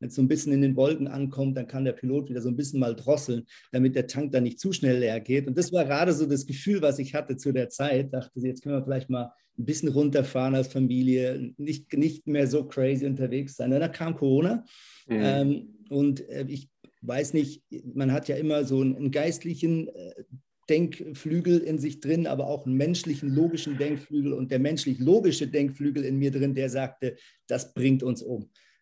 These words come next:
Speaker 1: Äh, das ist der absolute Killer. Äh, eine so junge Kirche, pf, ja, vielleicht elf Small Groups zu der Zeit. Ähm, das, das kann gar nicht, genau, das ist jetzt einfach der absolute,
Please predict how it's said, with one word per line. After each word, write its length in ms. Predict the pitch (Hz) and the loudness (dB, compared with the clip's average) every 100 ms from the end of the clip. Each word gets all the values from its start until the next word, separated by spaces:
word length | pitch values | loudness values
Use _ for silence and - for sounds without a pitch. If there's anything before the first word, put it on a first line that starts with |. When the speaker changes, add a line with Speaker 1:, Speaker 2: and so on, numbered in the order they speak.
| - | -4
Speaker 1:
Äh, 260 | 120 120 | 0 2
das 240 | 127 139 139 | 2 0 0
ist 140 | 135 | -2
der 140 | 139 123 | -2 -2
absolute 500 | 139 - 139 139 131 | -4 0 2 2 -2
Killer. 560 | - 156 147 147 139 - _ - | 0 4 4 4 0 -8 _ -4
Äh, 260 | 131 135 | 0 0
eine 240 | 135 131 131 | 0 0 0
so 120 | 147 | 0
junge 300 | 147 147 143 | 2 2 2
Kirche, 760 | 139 - 139 135 135 131 131 117 127 - | -2 -2 0 0 -2 -4 -4 -8 -16 -16
pf, 240 | - - | -18 -10
ja, 160 | 135 127 | -10 -4
vielleicht 260 | 139 131 | -2 -2
elf 240 | - 143 139 | 0 0 0
Small 300 | 139 135 139 | 2 4 4
Groups 180 | 131 | 2
zu 140 | - 131 | -2 -2
der 160 | 131 | -2
Zeit. 400 | - 123 120 117 - | -2 -4 -4 -6 -8
Ähm, 420 | 120 117 117 117 _ _ _ | -6 -4 -4 -6 _ _ _
das, 220 | 127 - | -8 -6
das 220 | 131 131 | -8 -8
kann 260 | - 139 151 | -6 -4 0
gar 200 | 139 135 | 0 2
nicht, 360 | 135 131 - - | 2 0 -6 -10
genau, 400 | 120 127 117 107 | -4 0 0 -2
das 140 | 110 | -6
ist 120 | 131 | -6
jetzt 200 | 135 135 | -4 -4
einfach 260 | 120 139 135 | -4 -4 -4
der 140 | - | -4
absolute, 680 | 139 - 139 139 139 131 - | -6 -4 -2 0 2 0 -2